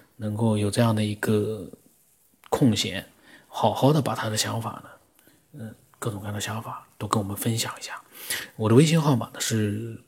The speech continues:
B R O S八，不让成八。我的微信名字呢是九天以后。如果要分享语音的话呢，嗯，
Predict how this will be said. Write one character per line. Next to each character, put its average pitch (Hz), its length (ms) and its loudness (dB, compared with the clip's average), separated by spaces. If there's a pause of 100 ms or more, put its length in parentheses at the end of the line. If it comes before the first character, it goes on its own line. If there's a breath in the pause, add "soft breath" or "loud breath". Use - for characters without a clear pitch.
(140)
B 113 180 4
R 120 140 4
O 117 160 4
S 110 180 -2 (160)
八， 104 200 -4
不 - 100 -8
让 127 100 -8
成 107 160 -10
八。 107 340 -6
我 - 60 -16
的 123 80 -2
微 123 80 4
信 131 140 2
名 104 160 -2
字 113 80 0
呢 110 120 -2
是 110 200 -4
九 - 120 -12
天 117 200 -8
以 117 60 -12
后。 - 200 -20 (500 loud breath)
如 120 120 -4
果 131 80 8
要 131 40 6
分 135 160 4
享 104 360 -2
语 101 140 -4
音 104 120 -2
的 123 80 2
话 127 160 4
呢， 98 160 -6 (560 loud breath)
嗯， 104 260 -6